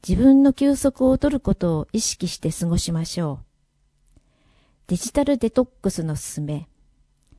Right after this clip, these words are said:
四月は環境の変化や新しい出会いがあり、予定の確認や連絡先を交換して、スマートフォンや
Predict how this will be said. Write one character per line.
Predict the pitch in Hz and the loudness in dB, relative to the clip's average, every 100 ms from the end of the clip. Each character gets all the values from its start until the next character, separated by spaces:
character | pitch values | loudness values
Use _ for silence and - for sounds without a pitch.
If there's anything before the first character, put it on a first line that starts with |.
| _ _ _ | _ _ _
四 | - 214 | -6 2
月 | 240 277 269 | 2 4 2
は | 202 - _ - | 0 0 _ -2
環 | 233 277 | 4 4
境 | - 302 302 | 4 2 4
の | 294 | 2
変 | 294 302 269 | 2 2 2
化 | 240 165 | 2 -4
や | 151 139 _ _ _ - | -4 -6 _ _ _ -4
新 | 254 285 | 0 0
し | - 294 226 | 0 -2 0
い | |
出 | 175 175 | 0 0
会 | 175 170 | 0 0
い | |
が | 147 143 | -2 -4
あ | |
り、 | 151 123 _ _ _ _ _ _ _ - | -6 -8 _ _ _ _ _ _ _ -2
予 | 180 | 2
定 | 269 294 | 4 6
の | 285 277 | 4 2
確 | 254 - | -2 0
認 | 254 262 247 | 4 6 6
や | 233 226 233 _ _ _ - | 4 0 -6 _ _ _ -4
連 | 208 262 | 4 6
絡 | 277 285 | 4 0
先 | - 269 - 269 | -4 -6 2 4
を | 254 | 4
交 | - 254 | 4 2
換 | 240 240 233 | 2 0 0
し | 226 - | -2 -6
て、 | 202 202 _ _ _ _ _ | -6 -6 _ _ _ _ _
ス | - - | -4 4
マ | 240 285 | 4 4
ー | |
ト | 302 - | 0 -2
フ | 208 | 0
ォ | 185 | 0
ン | 160 | 0
や | 151 151 | -4 -6